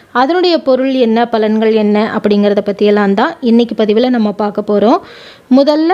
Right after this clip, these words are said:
திருப்பாவையினுடைய ஏழாவது பாசுரம் என்ன அப்படிங்கிறத பத்தி பார்க்கலாம்.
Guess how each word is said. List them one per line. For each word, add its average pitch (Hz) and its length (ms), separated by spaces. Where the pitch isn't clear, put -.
திருப்பாவையினுடைய 302 1000
ஏழாவது 247 580
பாசுரம் 233 520
என்ன 214 460
அப்படிங்கிறத 208 540
பத்தி 202 200
பார்க்கலாம். 196 440